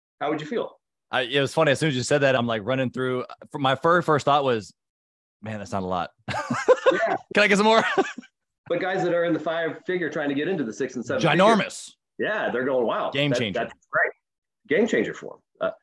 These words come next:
Speaker 2: Yeah.
Speaker 1: so what then if I give you that same million dollars cash and say, "Yeah, there's one condition that you can't wake up tomorrow"?
Speaker 2: Yeah, it's
Speaker 1: Would you
Speaker 2: huge.
Speaker 1: take it? Of course.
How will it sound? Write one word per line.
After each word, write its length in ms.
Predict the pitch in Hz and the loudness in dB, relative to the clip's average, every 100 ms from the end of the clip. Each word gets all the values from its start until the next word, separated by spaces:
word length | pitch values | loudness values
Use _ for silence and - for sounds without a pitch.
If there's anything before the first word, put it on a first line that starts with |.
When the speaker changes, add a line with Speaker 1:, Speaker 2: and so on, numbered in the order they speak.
| _ _ _ _ - | _ _ _ _ -20
Speaker 2:
Yeah. 60 | 139 | -10
Speaker 1:
so 260 | 139 143 127 - _ | -4 0 0 -2 _
what 180 | 139 143 | -2 0
then 120 | 196 | 0
if 100 | 220 | 0
I 80 | 131 | 0
give 220 | 139 139 | 0 0
you 60 | 139 | 0
that 260 | 135 127 - | 0 -4 -4
same 520 | 190 165 160 135 - _ _ _ _ _ _ _ _ - | -4 0 0 -2 -4 _ _ _ _ _ _ _ _ -6
million 220 | 139 135 | -4 -2
dollars 180 | 123 107 | -2 -4
cash 380 | - 156 131 - | -6 -8 -8 -8
and 100 | 107 | -8
say, 220 | 131 117 | -4 -2
"Yeah, 140 | 143 113 | -2 -2
there's 140 | 110 | -2
one 120 | 143 | -4
condition 380 | 117 120 147 110 | -4 -4 -4 -6
that 100 | 101 | -8
you 60 | - | -8
can't 160 | 123 | -6
wake 180 | 101 92 | -4 -4
up 140 | 139 | -4
tomorrow"? 280 | - 76 - - _ _ _ _ _ _ - | -6 -14 -16 -20 _ _ _ _ _ _ -8
Speaker 2:
Yeah, 540 | 73 73 73 71 71 65 | -4 -4 -4 -4 -6 -10
it's 140 | - 82 | -12 -2
Speaker 1:
Would 0 | |
you 240 | 78 - | -2 -2
Speaker 2:
huge. 20 | |
Speaker 1:
take 100 | 143 - | -4 -6
it? 100 | - - | -14 -18
Of 220 | _ _ | _ _
course. 340 | - - - | -2 -2 -2